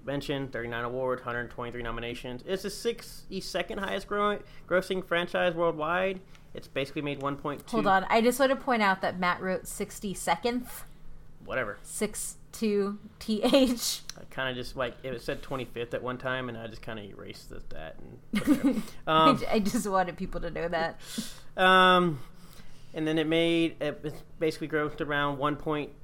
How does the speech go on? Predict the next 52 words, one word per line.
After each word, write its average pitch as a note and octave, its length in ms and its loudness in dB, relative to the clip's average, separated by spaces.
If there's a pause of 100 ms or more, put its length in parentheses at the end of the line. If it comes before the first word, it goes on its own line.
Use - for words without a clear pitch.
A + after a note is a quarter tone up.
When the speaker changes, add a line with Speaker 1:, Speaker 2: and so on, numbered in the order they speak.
Speaker 1:
two D3 380 -2
eight B2+ 380 -6
billion C3+ 340 -2
dollars. F#3 680 4 (180)
Technically, G#3+ 420 0
it's A3+ 140 -2
already E3 280 6
made F#3 180 2
a F3 40 4
hundred D#3 380 0
seventy-five D#3 480 0
million C#3+ 360 -2
dollars, G3 360 -2
even D3+ 140 -4
though D3 80 -2
it - 60 -10
technically - 320 -8
<laughs> - 60 -10
has D#3 160 -4
not D#3+ 200 -4
been D#3 120 -2
officially C#3 480 -6
released B2 540 -6
in C3 240 -10
the B2 100 -10
U A2+ 140 -8
S. C3+ 320 -8 (720)
Speaker 2:
Because G3+ 340 2
it G#3 60 0
was F3+ 180 -4
released C#4+ 580 -2
everywhere C4+ 360 4
else, A#3+ 260 6
which A#3+ 120 -2
I C#4 120 8
don't G4+ 180 10
know A4 120 6
why F4+ 160 10
they C#4+ 120 0
did G4 160 2
that, B3+ 160 6
'cause A#3 200 -2
DreamWorks G4 420 -2
is C4+ 140 -2
an A#3+ 60 0
American A3 440 0
company, A3+ 460 -2
isn't G3+ 200 -4
it? F#4 180 -2 (280)
Speaker 1:
I - 140 -6
don't D3+ 120 -2
know. C#3 260 -4